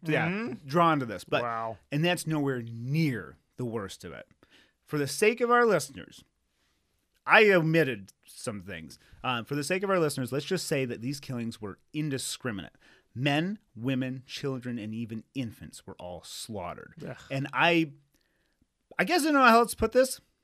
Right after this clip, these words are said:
Speaker 1: uh, but that, a lot of these killings got pretty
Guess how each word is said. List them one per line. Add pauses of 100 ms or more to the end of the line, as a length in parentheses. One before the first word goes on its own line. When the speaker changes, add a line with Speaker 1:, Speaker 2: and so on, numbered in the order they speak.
Speaker 1:
uh,
but
that, (1120)
a
lot
of
these
killings
got
pretty